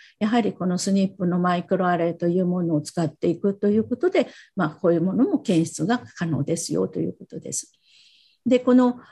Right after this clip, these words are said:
あの、じゃあ、各、他の国、各国のですね、実際に、まあ、日本なんかの場合には、羊水検査の第一選択肢としては、やはりまだ、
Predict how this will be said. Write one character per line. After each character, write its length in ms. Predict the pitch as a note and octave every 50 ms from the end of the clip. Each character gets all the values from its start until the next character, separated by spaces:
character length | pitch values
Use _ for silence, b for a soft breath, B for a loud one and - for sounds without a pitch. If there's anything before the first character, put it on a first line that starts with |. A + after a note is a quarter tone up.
| B B
あ 160 | - G#3 G#3
の、 600 | G3+ G3+ G3+ G3+ G3+ G3+ G3+ G3+ G3+ G3+ G3 G3 G3
じ 140 | G3 B3 C4
ゃ 20 |
あ、 40 | A#3 -
各、 260 | - C#4+ D#4+ - - - -
他 320 | - A#3 A#3 A#3 D#4+ E4+
の 140 | F#4 G4 F4+
国、 300 | - - F4 E4+ D#4+ -
各 440 | - D#4 F4+ - - - - - -
国 140 | G#3+ G#3 G3+
の 120 | G3+ F#3+
で 140 | F3+ F#3 F3+
す 160 | F3+ - F#3
ね、 260 | G#3 A3 A#3 A3 A3+ B B B B _
実 300 | - G3+ G3+ G3+ - -
際 260 | - G#3 G#3 G3+ G#3
に、 200 | G#3 A#3 A3+ G#3
ま 160 | - A#3 B3+
あ、 120 | E3 B B B B _
日 100 | A3+ C4+
本 220 | C4+ G4 A4 G#4
な 120 | G4 D#4 C4+
ん 60 | -
か 120 | - F#3+
の 120 | F#3+ G3 F3+
場 180 | F#3+ F#3+ F#3+
合 80 | F#3 F#3
に 180 | F3+ F3+ F#3+ A#3
は、 160 | D4 C#4 A#3
羊 220 | G3 G#3 G#3 G3+
水 280 | G3+ - - G#3 G3+ G#3
検 260 | - C#4 C#4+ D4 D4
査 140 | - A3+ G3
の 140 | F#3 F3+ E3+
第 260 | - G3+ G3 G3 F#3+
一 140 | F#3+ - -
選 260 | - G#3 G3+ G3+ G3
択 240 | - A3+ A3+ - -
肢 160 | - - -
と 100 | G3 G3
し 80 | G3
て 100 | - C#4+
は、 100 | D4+ C#4
や 140 | A3 A3 A3
は 100 | A3 E4
り 120 | F4 G4 C#4+
ま 140 | A3 G3+
だ、 220 | G3 F#3 F#3+ B